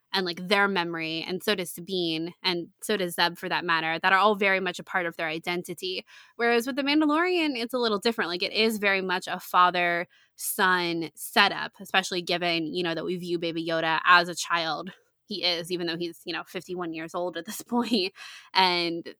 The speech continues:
Din lost his parents when he was very young.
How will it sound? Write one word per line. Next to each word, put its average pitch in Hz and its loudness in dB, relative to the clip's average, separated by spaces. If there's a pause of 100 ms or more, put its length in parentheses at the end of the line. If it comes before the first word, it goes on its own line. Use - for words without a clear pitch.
(180)
Din 208 0
lost 185 0
his 190 -12
parents 175 -6
when 180 -6
he 190 -6
was 180 -6
very 165 -6
young. 185 0